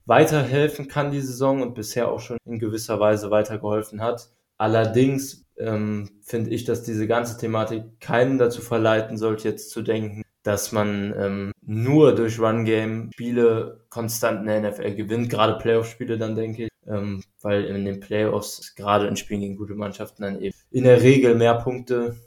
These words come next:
auf beiden Seiten des Balles dann für beide Offenses passieren. Und ja, durch Run-Game kriegst du definitiv eine Baseline in die Offense, aber die Upside,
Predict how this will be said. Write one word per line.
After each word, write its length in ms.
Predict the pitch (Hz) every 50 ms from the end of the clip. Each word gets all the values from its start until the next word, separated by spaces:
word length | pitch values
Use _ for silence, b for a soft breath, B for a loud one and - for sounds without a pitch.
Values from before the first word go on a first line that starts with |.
| _ _ _ -
auf 200 | 104 101 - -
beiden 260 | - - 113 113 110
Seiten 340 | 113 113 110 110 - 113 107
des 200 | 107 101 - -
Balles 340 | 113 110 107 107 107 - -
dann 300 | 113 104 104 101 101 - _ _
für 180 | _ - 107
beide 260 | 98 107 104 104 107 104
Offenses 380 | 101 - - 104 95 - -
passieren. 460 | - 110 101 - - 107 104 101 101
Und 100 | 101 95 - _ _ _ -
ja, 360 | 110 101 104 101 - - - -
durch 180 | 113 107 113 -
Run-Game 680 | 120 113 120 117 117 113 107 107 107 98 - - - _ _ _ -
kriegst 280 | - 127 113 - -
du 40 | 120
definitiv 500 | 104 131 143 135 139 135 113 107 110 120
eine 80 | 117 98
Baseline 440 | 120 127 147 147 - 143 127 123
in 60 | 123 117
die 100 | 117 92
Offense, 420 | 113 117 - 135 120 107 - -
aber 160 | 110 107 107
die 120 | 104 107 -
Upside, 600 | - 131 135 - - - - 117 110 110 107